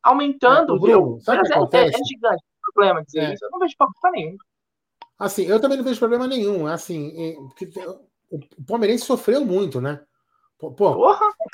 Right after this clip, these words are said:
Speaker 2: eu principalmente, pô, eu, eu, eu na minha época da fila, eu sofri pra cacete, velho. Entendeu? Assim, eu não, eu não tô preocupado com esse Colossal nem nada, eu tô falando assim, se as pessoas hoje tão comemorando, tão vibrando, tão emocionadas,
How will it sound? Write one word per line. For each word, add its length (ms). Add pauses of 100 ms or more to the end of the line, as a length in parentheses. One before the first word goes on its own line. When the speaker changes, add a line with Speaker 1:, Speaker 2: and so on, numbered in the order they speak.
(200)
Speaker 2:
eu 220
principalmente, 680
pô, 120
eu, 300
eu, 200
eu 120
na 100
minha 120
época 160
da 140
fila, 420 (460)
eu 120
sofri 340
pra 100
cacete, 540
velho. 240 (600)
Entendeu? 240
Assim, 200
eu 140
não, 200
eu 140
não 80
tô 100
preocupado 320
com 80
esse 100
Colossal 420
nem 100
nada, 220
eu 40
tô 100
falando 160
assim, 240 (380)
se 120
as 40
pessoas 360
hoje 160
tão 100
comemorando, 560
tão 160
vibrando, 420
tão 240
emocionadas, 920